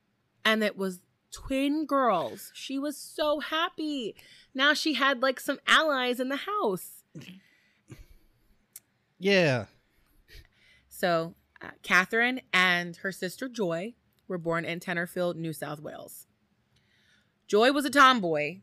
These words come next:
Speaker 1: who very quickly hung out with the boys in the family, so Catherine ended up being her mother's only friend.
Speaker 2: Mm.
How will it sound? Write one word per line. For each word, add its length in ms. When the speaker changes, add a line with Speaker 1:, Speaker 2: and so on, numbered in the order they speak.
Speaker 1:
who 140
very 240
quickly 640
hung 280
out 260
with 140
the 60
boys 280
in 60
the 100
family, 500
so 200
Catherine 380
ended 140
up 100
being 200
her 80
mother's 280
only 220
friend. 560
Speaker 2:
Mm. 400